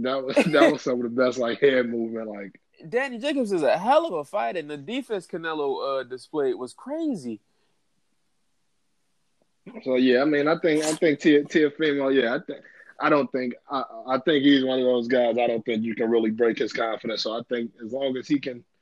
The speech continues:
Speaker 1: as long as he can go up in there and whatever happens, happens. He, you know, he, he, he move forward and, and keep pushing forward with his head high. I think he'll be fine.
Speaker 2: Mm-hmm.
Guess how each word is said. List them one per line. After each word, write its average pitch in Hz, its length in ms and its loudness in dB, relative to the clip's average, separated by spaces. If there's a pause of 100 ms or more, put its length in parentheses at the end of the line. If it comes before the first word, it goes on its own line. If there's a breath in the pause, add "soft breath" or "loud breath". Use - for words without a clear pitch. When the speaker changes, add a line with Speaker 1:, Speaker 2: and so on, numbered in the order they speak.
(340 soft breath)
Speaker 1:
as 120 140 -6
long 143 220 2
as 135 80 2
he 139 100 2
can 127 140 -2
go 131 160 4
up 131 160 -2
in 127 120 -2
there 127 200 -2
and 120 80 0
whatever 117 340 -2
happens, 117 300 -2
happens. 120 380 -2
He, 117 280 -2 (840)
you 165 120 -2
know, 120 120 2
he, 123 220 2
he, 127 340 -2
he 135 140 2
move 131 300 2
forward 127 420 4
and, 117 160 -6
and 113 240 -10
keep 127 300 0 (220)
pushing 135 300 0
forward 123 360 2
with 117 120 -4
his 120 100 0
head 113 160 0
high. 110 160 -4
I 117 100 -6
think 107 180 -6
he'll 104 180 -6
be 98 100 -6
fine. 95 320 -14 (160)
Speaker 2:
Mm-hmm. 127 340 -8